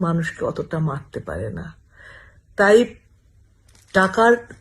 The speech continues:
প্রত্যেকটা সময়ের রূপ আলাদা আলাদা, প্রয়োজন আলাদা, এবং ভালোবাসা, জীবন, টাকা সবকিছুর প্রয়োজন আছে, সেটা সময়ের নানা স্তরে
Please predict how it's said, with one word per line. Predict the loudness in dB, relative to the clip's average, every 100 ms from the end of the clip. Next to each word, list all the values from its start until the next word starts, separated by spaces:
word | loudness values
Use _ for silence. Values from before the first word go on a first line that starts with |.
| _ _ _ _ _ 4
প্রত্যেকটা | 4 4 -6 -4 -4 -4 -2 0
সময়ের | 0 0 2 2 0 -4 -10 _ _ _ -2
রূপ | 4 4 2
আলাদা | 0 0 -2
আলাদা, | -4 -6 -10 -16 -18 _ _ _
প্রয়োজন | 8 10 10 6 2
আলাদা, | 2 0 -4 -12 -14 _ _ _ -6
এবং | 0 0 0
ভালোবাসা, | -2 0 0 2 0 -2 -4 -4 -4 -10 _ -18
জীবন, | -6 0 2 4 4 2 -2 -8 _ _ _
টাকা | -2 -2 -2 -4 -4 -12 -20 -16
সবকিছুর | -8 -4 -4 -6 -6 -4 -2
প্রয়োজন | 6 6 6 4
আছে, | 2 0 -4 -4 -6 -20 _ _
সেটা | -2 0 2 2 2 -4 -20 -20 -8
সময়ের | -6 -2 0 2 2 2 2
নানা | 2 2 2 0
স্তরে | -4 -2 0 0 -2